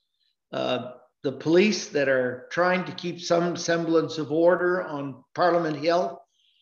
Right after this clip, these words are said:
and in around it. I pray, Lord, that you would somehow bring some kind of a, of a, uh, an opportunity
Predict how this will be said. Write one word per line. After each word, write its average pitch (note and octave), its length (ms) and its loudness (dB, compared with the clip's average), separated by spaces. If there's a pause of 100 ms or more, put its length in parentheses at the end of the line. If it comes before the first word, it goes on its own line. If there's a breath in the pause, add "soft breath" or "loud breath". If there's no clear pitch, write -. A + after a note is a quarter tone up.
(160)
and D3+ 180 -2
in E3+ 140 4
around E3+ 460 4
it. G3+ 140 -2 (880)
I E3 100 2
pray, G#3 320 6
Lord, A3+ 380 6
that F3 320 2
you F3 100 4
would E3 140 0
somehow E3+ 580 -2
bring F3 560 -2 (840)
some G#3+ 480 -2
kind F#3 440 -4
of D3+ 160 -6
a, C#3 320 -4 (580)
of C#3+ 260 -2
a, C3+ 360 0
uh, B2+ 160 -4
an D3+ 100 -6
opportunity F3 1000 -2